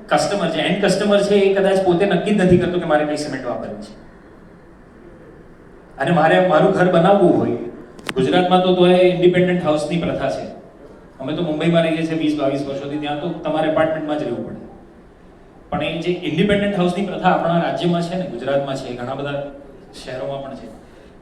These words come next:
જેણે પણ ઘર બનાવવું હોય એ પહેલા પૂછે એના મિત્રને, ક્યાં તો એના સંબંધીઓને, ક્યાં કોઈકને કે એમણે જે વાપર્યું છે ને એવું વાપર્યું.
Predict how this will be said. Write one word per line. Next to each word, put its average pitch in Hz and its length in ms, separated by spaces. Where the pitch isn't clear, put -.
જેણે 165 220
પણ - 200
ઘર 185 180
બનાવવું 190 380
હોય 151 260
એ 175 60
પહેલા 170 280
પૂછે 165 280
એના 175 220
મિત્રને, 175 460
ક્યાં 151 220
તો 156 60
એના 147 220
સંબંધીઓને, 165 600
ક્યાં 147 160
કોઈકને 147 320
કે 151 100
એમણે 165 520
જે 180 100
વાપર્યું 165 340
છે 151 140
ને 139 60
એવું 127 160
વાપર્યું. 107 300